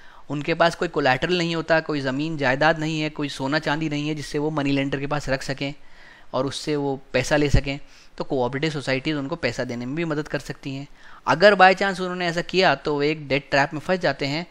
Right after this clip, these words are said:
मनी लेंडर को वो उसका पूरा इंटरेस्ट नहीं दे पाते, वो फिर उसकी ज़मीन हड़प लेता है, वो अपने ही लैंड पे एक जो है,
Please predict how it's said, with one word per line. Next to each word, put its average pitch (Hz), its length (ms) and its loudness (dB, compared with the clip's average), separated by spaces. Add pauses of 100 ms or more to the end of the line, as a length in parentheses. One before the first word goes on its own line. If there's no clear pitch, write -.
(400)
मनी 143 140 0
लेंडर 147 300 2
को 147 120 -4
वो 143 220 -2 (420)
उसका 139 240 -4
पूरा 143 260 -2
इंटरेस्ट 143 380 -2
नहीं 156 140 0
दे 151 100 4
पाते, 151 380 2
वो 135 220 -4
फिर 143 100 -2
उसकी 139 180 -8
ज़मीन 143 380 -4
हड़प 147 240 0
लेता 139 240 2
है, 143 160 4
वो 135 160 -2
अपने 147 340 -4
ही 175 120 0
लैंड 151 320 2
पे 156 220 -2 (420)
एक 143 200 -2 (320)
जो 139 120 -2
है, 135 240 0